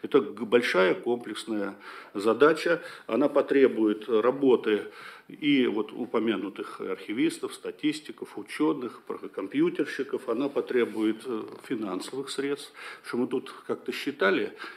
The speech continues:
э, с операторами, э, базы данных «Память народа», во что, в какую цену обошлось создание этой базы данных за двадцать лет?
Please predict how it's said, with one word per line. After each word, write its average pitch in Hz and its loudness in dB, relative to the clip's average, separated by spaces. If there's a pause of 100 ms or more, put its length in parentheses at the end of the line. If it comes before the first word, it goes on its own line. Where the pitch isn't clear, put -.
(160)
э, 107 -6
с - -12
операторами, 104 -2
э, 101 -10
базы 110 -6
данных 104 -6
«Память 104 -10
народа», 107 -4
во 101 -6
что, - -14
в - -20
какую - -4
цену 90 -6
обошлось 92 -10
создание 98 -10
этой 101 -8
базы 104 -8
данных 151 -4
за 104 -2
двадцать 107 -8
лет? 104 -14